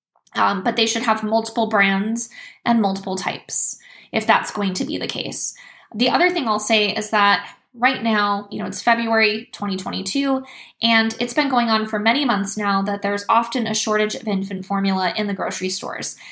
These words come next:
Now, just like any other shortage during the pandemic, like toilet paper or what have you,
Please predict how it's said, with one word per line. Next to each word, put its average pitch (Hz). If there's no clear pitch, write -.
Now, 277
just 320
like 262
any 214
other 214
shortage 214
during 202
the 196
pandemic, 196
like 180
toilet 220
paper 196
or -
what -
have 196
you, 185